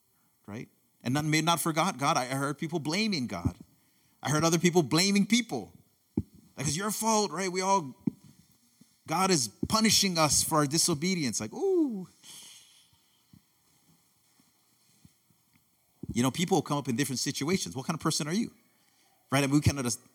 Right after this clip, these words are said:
really evaluate other people, but we can evaluate our own response to storms. Are you one that acknowledges God that is there and leans in on him? Right? Are you a person that blames God for the storm?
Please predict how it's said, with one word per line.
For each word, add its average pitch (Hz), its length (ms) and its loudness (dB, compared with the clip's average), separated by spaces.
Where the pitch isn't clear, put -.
really 131 220 2
evaluate 127 420 2
other 175 160 2
people, 120 320 -2
but 117 120 0
we 127 140 2
can 113 240 0
evaluate 120 680 0
our 120 220 0
own 110 540 -6
response 110 640 -6
to 180 140 -6
storms. - 920 -10
Are 127 80 0
you 131 120 8
one 143 200 2
that 135 120 2
acknowledges 123 540 0
God 135 360 -2
that 131 120 -6
is 120 140 -4
there 131 240 -2
and 107 180 -4
leans 139 300 -4
in 131 140 -6
on 135 220 -8
him? - 380 -14
Right? 120 200 -2
Are 117 60 -2
you 120 140 2
a 113 40 -2
person 135 340 -4
that 113 160 -2
blames 147 400 0
God 165 320 -4
for - 120 -12
the 160 100 -6
storm? 185 560 -8